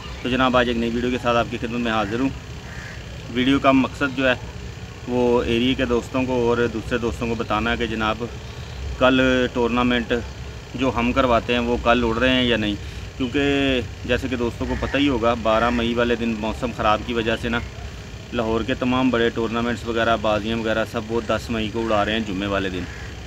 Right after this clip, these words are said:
तो दोस्तों, जो भाई चैनल पे नए, चैनल को लाइक कीजिएगा, शेयर कीजिएगा, दोस्तों के साथ सब्सक्राइब करना ना भूलिएगा। दोस्तों, टूर्नामेंट के हवाले से बता रहा हूँ कि मैंने गुज़िश्ता वीडियो बनाई थी जिसमें हमने नया टूर्नामेंट मुतारफ़ कराना था, लेकिन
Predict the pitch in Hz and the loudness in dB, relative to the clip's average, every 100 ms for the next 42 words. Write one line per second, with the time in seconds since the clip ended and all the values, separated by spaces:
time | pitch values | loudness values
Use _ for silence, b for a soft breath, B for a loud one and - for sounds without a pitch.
0 | - - 123 135 139 170 151 - - - | -14 -10 -4 -2 0 0 0 -4 -10 -10
1 | - - - - 139 139 135 131 139 135 | -12 -14 -14 -4 0 2 4 4 4 4
2 | 139 127 123 131 131 127 123 131 127 127 | 4 4 2 2 2 2 2 0 0 0
3 | 131 123 120 127 127 120 101 117 123 117 | 0 -2 -2 0 0 0 -2 -2 -2 -2
4 | 123 - 117 - 120 127 123 110 107 110 | -2 -2 0 0 0 0 0 0 0 -2
5 | 107 - - - - - - - - - | -4 -8 -8 -10 -8 -8 -6 -6 -6 -6
6 | - - - - - - - - - - | -8 -10 -12 -12 -12 -10 -10 -10 -10 -10
7 | - 156 170 160 156 165 170 160 175 156 | -2 0 2 2 4 4 2 4 6 6
8 | 139 156 151 135 131 135 156 156 143 147 | 6 2 2 4 6 4 2 0 0 2
9 | 143 143 123 120 117 147 139 139 143 135 | 2 2 0 -2 2 2 4 2 4 4
10 | 117 143 135 131 143 127 120 131 120 127 | 2 2 0 2 2 4 4 4 4 4
11 | 127 120 123 127 120 110 110 - 110 98 | 2 2 2 2 2 0 0 -2 -2 -2
12 | 98 101 107 127 160 156 | -2 -2 0 2 2 2